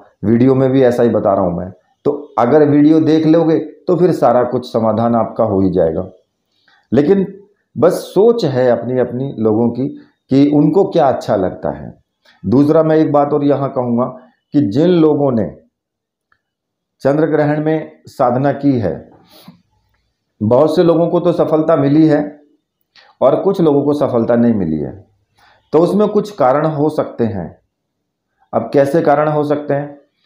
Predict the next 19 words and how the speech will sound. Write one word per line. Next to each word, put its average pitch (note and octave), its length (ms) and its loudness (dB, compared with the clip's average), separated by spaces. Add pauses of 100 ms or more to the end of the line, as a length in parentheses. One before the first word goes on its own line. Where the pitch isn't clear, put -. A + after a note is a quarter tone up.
(200)
कहीं C3 200 2
मंत्र C3+ 340 0
जाप B2+ 340 0
का C#3 80 0
सही B2 240 -2
प्रकार A#2 360 -2
से A#2 140 -2
ना G#2+ 160 -2
करना F#2+ 420 -6 (840)
या C3 280 4
कोई F3 260 2
ना F#3 160 2
कोई D#3+ 300 2 (880)
ऐसी B2+ 300 2
त्रुटि C#3 380 2
करना B2+ 340 2
जिसकी C3 360 -2
वजह B2 280 4
से B2 160 0